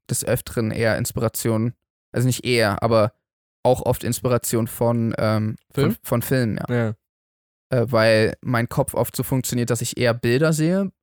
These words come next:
Speaker 1: oft schneller, als ich so mir Musik vorstellen kann.
Speaker 2: Mhm.
Speaker 1: Deswegen auch meistens, wenn ich Musik schreibe, habe ich auch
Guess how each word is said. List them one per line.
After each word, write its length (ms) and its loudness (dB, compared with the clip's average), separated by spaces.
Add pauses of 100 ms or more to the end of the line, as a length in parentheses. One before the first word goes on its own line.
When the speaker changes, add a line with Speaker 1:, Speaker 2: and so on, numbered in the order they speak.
(560)
Speaker 1:
oft 220 0
schneller, 420 2
als 200 0
ich 160 -2
so 340 0 (300)
mir 140 2
Musik 340 0
vorstellen 360 0
kann. 220 -2 (160)
Speaker 2:
Mhm. 140 -4
Speaker 1:
Deswegen 340 4
auch 180 2
meistens, 440 0
wenn 100 -2
ich 140 -4 (520)
Musik 380 0
schreibe, 420 2
habe 120 0
ich 100 -4
auch 80 -6